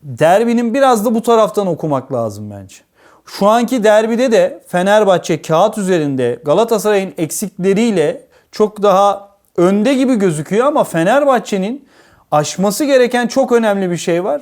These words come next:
Bu gerginliği yenmek. Perşembe günkü Avrupa maçında bile bence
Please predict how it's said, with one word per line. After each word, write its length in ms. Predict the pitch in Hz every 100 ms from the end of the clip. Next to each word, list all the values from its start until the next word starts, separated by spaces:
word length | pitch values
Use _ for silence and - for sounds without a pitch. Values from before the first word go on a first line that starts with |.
| - -
Bu 140 | 185 190
gerginliği 680 | 214 208 202 220 208 214
yenmek. 480 | 202 170 160 131 -
Perşembe 520 | 156 156 175 220 254
günkü 280 | 233 233 240
Avrupa 340 | 202 226 233 240
maçında 420 | 220 - 233 233
bile 220 | 202 185
bence 480 | 180 170 151 202